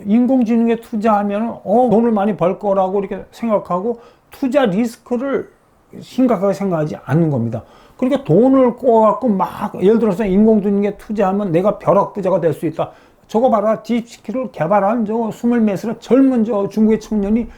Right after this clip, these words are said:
저렇게 세계적인 기업가로 되고 돈방석에 앉지 않느냐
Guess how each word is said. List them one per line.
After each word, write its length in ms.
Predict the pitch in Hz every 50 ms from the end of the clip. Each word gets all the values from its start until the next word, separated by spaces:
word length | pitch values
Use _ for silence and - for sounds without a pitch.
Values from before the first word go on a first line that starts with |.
| - -
저렇게 200 | - - 220 226
세계적인 540 | - - - 190 220 220 202 202 214 214 202
기업가로 480 | - 185 185 185 - 190 180 180 180 175
되고 260 | 175 170 175 208 208
돈방석에 760 | - 202 208 208 208 - 180 175 - 196 202 185 - 202 202
앉지 260 | 175 170 160 151 240
않느냐 580 | 175 175 175 175 170 160 156 151 165 170 151